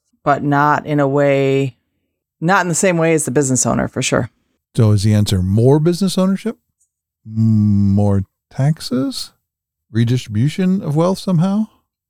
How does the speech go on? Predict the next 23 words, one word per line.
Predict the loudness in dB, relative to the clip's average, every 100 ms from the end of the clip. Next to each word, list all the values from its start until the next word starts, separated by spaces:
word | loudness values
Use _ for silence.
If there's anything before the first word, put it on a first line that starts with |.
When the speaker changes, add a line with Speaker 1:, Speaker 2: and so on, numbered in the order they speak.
| _
Speaker 2:
less | -2 0 0
distribution? | -4 -4 -4 -4 -8 -20 _ _ -18
Yeah, | -8
yeah, | -2 -2 0
Speaker 1:
It's | 0 0
a |
Speaker 2:
yeah. | 0
Speaker 1:
great | -2 0
question. | -2 0 -2 -2 -2 -6 -20 _ -4
And | -4
again, | 0 0 2 0
you | -2
start, | -2 -2 -4 _ _
it | -6 -4
starts | 0 2 2 -2
leaning, | 0 2 2 2 2 2 -2 -6 -16 _ -8
it | -6
starts | -2 0 0 0
leaning | 0 2 2 2 2 -2 -8
back | -4 0 0 -2
the | 0 2
other | 2 2
way, | 2 2 0